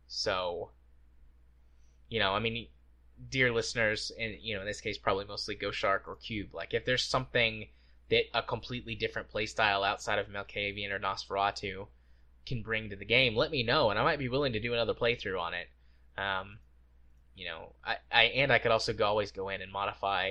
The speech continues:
either my save file or using, you know, console commands or whatever, just basically buff myself up. That way I can skip a whole bunch of the, the fluff,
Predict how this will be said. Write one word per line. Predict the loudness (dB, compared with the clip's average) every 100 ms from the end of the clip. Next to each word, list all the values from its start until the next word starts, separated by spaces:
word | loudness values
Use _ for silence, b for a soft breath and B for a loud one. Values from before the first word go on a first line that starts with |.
| -2
either | -6 -6
my | -8
save | -2 -2 2
file | 4 4 4 2 0
or |
using, | -2 -8 -14 -16 -14
you | -12
know, |
console | -4 -4 0 -2
commands | -2 -4 0
or |
whatever, | 2 2 2 0 b b -6
just | 4
basically | 4 4 -4
buff | 6 6 8
myself | 2 2 0 4
up. | 6 6 4 -6
That | -2 4
way | 6 4
I |
can | 2 -8
skip | -4 0 2
a | 0
whole | -2 -2
bunch | -2 -4
of | -4
the, | -2 -2 -4 -12 -20 -20 -20 -20 -20 -12 -10
the | -4
fluff, | 6 6 6 0